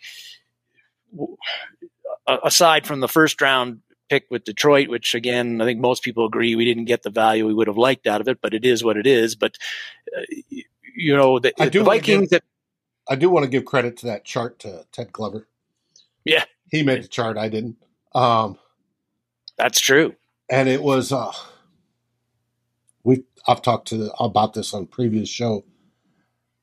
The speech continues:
Speaker 2: Yes, nobody liked that first draft or that first trade with Detroit. We seem to have lost it now. It depends on what trade chart you're looking at, whether you're looking at production or whether you're looking at the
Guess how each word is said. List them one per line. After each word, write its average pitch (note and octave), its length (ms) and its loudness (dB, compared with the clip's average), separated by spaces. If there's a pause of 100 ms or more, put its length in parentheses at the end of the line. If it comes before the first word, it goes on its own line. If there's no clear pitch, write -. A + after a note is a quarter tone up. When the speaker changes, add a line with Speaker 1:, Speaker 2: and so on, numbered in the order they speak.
(420)
Speaker 2:
Yes, D3+ 480 4
nobody D3 280 4
liked C3 340 4
that C3 380 2
first - 340 0
draft A#2+ 540 2 (720)
or B2 140 4
that A2 200 0
first B2+ 260 0
trade A#2 400 2
with G#2+ 140 -4
Detroit. A2 480 -6 (480)
We A#2 100 -6
seem B2 400 2
to A2 340 0
have F2 260 -12
lost A#2 380 2
it A#2 180 -10
now. A2+ 280 0
It - 140 -8 (140)
depends B2 380 -2
on G#2+ 140 -2
what A2 280 -2 (680)
trade C#3 300 4
chart C3 260 2
you're B2+ 120 0
looking A#2 300 0
at, A2+ 200 -4
whether G#2+ 160 -4
you're G2+ 200 -14
looking G#2 220 -12
at - 100 -20
production A2 500 -4
or G#2 60 -4
whether G#2 300 -4
you're G2 140 -16
looking G#2 320 -8
at G2+ 120 -8
the F#2+ 120 -14